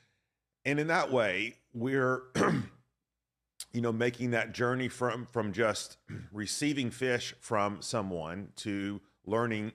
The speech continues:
<clears throat> excuse me, how to fish and to feed ourselves. So that's sort of the vision. And of course, the, the, the book of the Bible that we're gonna be working through this season is the Gospel of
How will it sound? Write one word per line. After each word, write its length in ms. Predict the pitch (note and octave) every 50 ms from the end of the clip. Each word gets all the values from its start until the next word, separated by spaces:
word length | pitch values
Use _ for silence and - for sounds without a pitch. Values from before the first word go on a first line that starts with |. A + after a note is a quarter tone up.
| _ _ _
<clears throat> 180 | _ _ -
excuse 540 | - - - - - - - - C3 D#3+ B2+
me, 160 | B2 G#2+ F#2 - - - - _ _
how 180 | - - E3 F3
to 80 | D#3 -
fish 400 | - C3 A2+ G2+ G2 - - - -
and 220 | A2+ A2+ A#2 A2+ -
to 480 | - - B2+ B2 A#2 A#2 A2+ A2+ A2 - - _ _ _ _ _ _ _
feed 420 | - - - C#3 C3 B2 B2+ A#2+ -
ourselves. 1040 | - G#2+ G#2 G2+ G2+ G2+ G2+ G2+ F#2 - - - - C#3 B2 G2+ E2+ D#2+ F2 - -
So 80 | A#2+
that's 240 | A2+ B2+ C3+ D#3 -
sort 340 | - - E3+ D#3+ E3+ E3 E3
of 180 | D#3+ B2+ G#2+
the 100 | G#2 C#3+
vision. 640 | B2 A2 G2+ B2+ A#2+ A2 - - F2+ E2+ F#2+ A#2 A#2 - _ _ _ _ _ _ -
And 140 | A2+ A#2 A2+
of 140 | G#2+ -
course, 400 | - E3 D#3 C3 A#2+ A2+ - - - -
the, 480 | A2 A2+ A2 G#2+ G#2+ G#2+ G#2 G#2 G2 - _ _ _ _ _ -
the, 340 | G#2+ A2 G#2+ G#2 G#2 G#2 -
the 120 | - A2+ F#2+
book 260 | E2 C3 D3 C#3+ C#3+
of 60 | A2+
the 60 | A2+ G2+
Bible 400 | A#2+ B2 B2+ B2 B2 B2 B2+ A2+
that 160 | A2+ F2 G#2
we're 140 | G#2+ A2 G2
gonna 180 | G#2 G#2 G#2
be 180 | G2 G2+ G2+ G2
working 400 | F#2 A2 A#2+ A#2+ A#2+ - A2+ G#2+
through 200 | - G#2+ G2+ G2+
this 200 | G2+ G2 - -
season 380 | - G#2 G2+ F2+ G2+ G2+ F#2 -
is 340 | G2+ G#2 G#2 G#2+ F#2 E2 D2
the 140 | D#2+ G2+
Gospel 680 | F2+ E2+ G#2 G#2+ A#2 A#2+ A2+ - - - G#2 G#2 G#2 - -
of 460 | F2+ G2 G2 F#2 F#2 F2+ F#2+ F2